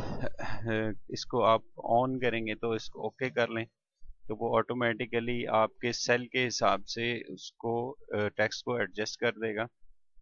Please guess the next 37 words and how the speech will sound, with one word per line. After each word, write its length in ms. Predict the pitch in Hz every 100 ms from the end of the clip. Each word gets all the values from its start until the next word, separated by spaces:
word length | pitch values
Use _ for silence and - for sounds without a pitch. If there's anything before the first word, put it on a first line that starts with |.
| - - - - - 127
आप 220 | 110 123
जैसे 280 | 113 110 131
ही 60 | 120
इसका 200 | - 113
text 360 | - 123 _
का 60 | 127
size 360 | - 110 117
बढ़ाएंगे 600 | 107 107 107 113 113 110 107 _ - _ -
तो 80 | 107
वो 280 | 113 113
उसको 260 | 107 - 117
अपने, 440 | 107 117 113 110
अ, 480 | 104 101 107 104 104
cell 400 | 95 - 120 120
के 160 | 113 117
अंदर 360 | 113 107 113
अपने 240 | 104 - 104
हिसाब 300 | - 104 98
से 260 | - 117
adjust 360 | 104 95 98 -
कर 140 | 98
लेगा। 260 | 95 98 101
अगर 240 | 104 110
आप 120 | 107 101
यहाँ 180 | 104 101
से 180 | - 110
इसको 380 | - - 104 - _ - - - - - - - - - _ - - _ _ _ - 101
reduce, 500 | 110 104 113 117 -
अ, 60 | 107 110 107 110 104
करेंगे 340 | 113 113 110 110
या 320 | 110 104 104
ज़्यादा 340 | 101 101 120
करेंगे 520 | 113 110 113 107 107 - - - _
cell 340 | - - 107 110
के 120 | 107
size 380 | - 107 107 -
को, 280 | - 107